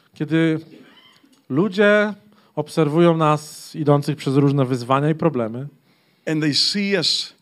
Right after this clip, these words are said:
Speaker 2: responding with anger,
Speaker 1: i widzą, kiedy, i widzą tą postawę złości w nas,
Speaker 2: bitterness,
Speaker 1: niezadowolenia,
Speaker 2: bitterness,
Speaker 1: gorzknienia na okoliczności,
Speaker 2: hopelessness and frustration,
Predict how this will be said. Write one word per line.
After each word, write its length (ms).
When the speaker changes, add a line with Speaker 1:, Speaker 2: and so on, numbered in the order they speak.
Speaker 2:
responding 840
with 200
anger, 680
Speaker 1:
i 80
widzą, 280
kiedy, 280
i 100
widzą 340
tą 160
postawę 640
złości 680
w 60
nas, 460
Speaker 2:
bitterness, 220
Speaker 1:
niezadowolenia, 880
Speaker 2:
bitterness, 420
Speaker 1:
gorzknienia 500
na 120
okoliczności, 840
Speaker 2:
hopelessness 1000
and 120
frustration, 800